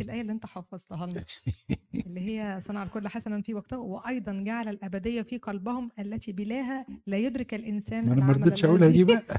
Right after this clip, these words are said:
Speaker 1: <laughs> يعملها الله من البداية للنهاية".
Speaker 2: <laughs>
Speaker 1: يعني لازم كده ربنا دايما يبقى حاطط قدام عينينا ال-،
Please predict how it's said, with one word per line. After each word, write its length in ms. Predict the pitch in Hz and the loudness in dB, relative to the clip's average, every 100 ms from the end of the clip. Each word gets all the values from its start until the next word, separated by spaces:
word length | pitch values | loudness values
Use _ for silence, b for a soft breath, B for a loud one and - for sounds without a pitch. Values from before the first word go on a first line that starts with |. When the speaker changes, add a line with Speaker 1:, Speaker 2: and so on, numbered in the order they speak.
| - | -6
Speaker 1:
<laughs> 260 | - 214 269 | -4 0 4
يعملها 400 | 254 262 320 285 | 4 4 4 2
الله 280 | 247 269 262 | 2 0 0
من 160 | 247 | -2
البداية 380 | 226 208 226 233 | -2 -4 -2 0
للنهاية". 460 | 226 208 175 - - | 0 0 0 0 -6
Speaker 2:
<laughs> 160 | 220 - _ | -10 -10 _
Speaker 1:
يعني 160 | 190 196 | -8 -4
لازم 220 | 226 247 | -2 -2
كده 200 | 214 233 | -4 -4
ربنا 300 | 226 190 220 | -6 -6 -6
دايما 260 | 220 226 220 | -6 -8 -10
يبقى 260 | 208 202 | -12 -16
حاطط 360 | 185 220 226 220 | -14 -14 -14 -14
قدام 300 | 196 208 220 | -14 -12 -10
عينينا 460 | 202 214 226 226 226 _ _ _ _ _ _ - | -10 -8 -6 -6 -10 _ _ _ _ _ _ -16
ال-، 380 | 180 180 180 | -14 -12 -12